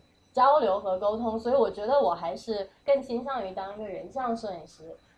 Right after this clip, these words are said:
所以呢，我觉得可以把重心多放在人像这一块上面。那当时，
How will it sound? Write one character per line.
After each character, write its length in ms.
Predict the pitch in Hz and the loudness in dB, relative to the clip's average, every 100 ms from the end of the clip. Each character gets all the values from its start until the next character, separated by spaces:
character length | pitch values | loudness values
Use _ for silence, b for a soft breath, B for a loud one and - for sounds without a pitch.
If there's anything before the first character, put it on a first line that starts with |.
| _ | _
所 140 | 233 | -4
以 60 | 240 | -2
呢， 280 | 214 202 196 | -2 -2 -4
我 160 | 170 | -4
觉 160 | 165 180 | -6 -6
得 400 | 196 202 180 170 - _ _ | -4 0 0 -2 -10 _ _
可 120 | 220 | -4
以 120 | 247 | -2
把 160 | 220 165 | -4 -6
重 200 | 247 226 | -6 -6
心 240 | 233 214 | -6 -8
多 160 | 214 226 | -2 -2
放 200 | 240 220 | -2 -4
在 140 | 202 180 | -2 -4
人 260 | 165 - | -6 -14
像 320 | 226 277 254 | -4 -2 -2
这 120 | 226 190 | -4 -6
一 80 | |
块 240 | 180 196 175 | -4 -4 -2
上 200 | 190 170 | -6 -8
面。 220 | 165 160 B B B | -10 -12 B B B
那 180 | 247 254 | 0 2
当 220 | 277 320 | 4 2
时， 540 | 240 208 208 214 226 | 0 -4 0 2 0